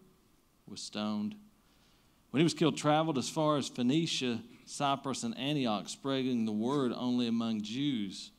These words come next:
But some of them, however, men from Cyprus and Cyrene, went to Antioch and began to speak to Greeks also,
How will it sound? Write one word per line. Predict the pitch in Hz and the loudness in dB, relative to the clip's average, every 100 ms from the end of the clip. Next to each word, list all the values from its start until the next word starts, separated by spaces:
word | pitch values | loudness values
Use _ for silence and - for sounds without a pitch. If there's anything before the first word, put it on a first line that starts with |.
| _ _ _ _ _ _ - | _ _ _ _ _ _ -2
But | 117 | 0
some | - - 165 233 | 2 4 4 4
of | 190 110 | 2 0
them, | 107 101 104 110 | 0 0 -2 -2
however, | 123 123 113 110 | 0 0 2 2
men | 117 135 135 | 2 2 -2
from | - 110 | -2 -4
Cyprus | - 131 131 - 120 - | -2 0 -2 -2 -6 -6
and | 104 | -6
Cyrene, | 120 151 156 123 123 123 | -2 0 2 2 2 0
went | 147 - | -2 -4
to | 131 - 131 | -8 -10 -6
Antioch | 135 120 95 85 - - - _ _ _ _ _ _ _ | -2 -2 -2 -4 -8 -14 -20 _ _ _ _ _ _ _
and | 117 123 | 0 2
began | 110 131 156 160 | 4 2 2 0
to | 156 | 0
speak | - - 135 135 - | -2 -2 -2 -2 -4
to | 120 | -6
Greeks | 110 107 135 - | -4 -2 -2 -4
also, | - 113 123 120 - 95 92 98 | -8 -4 -2 -4 -6 -6 -6 -8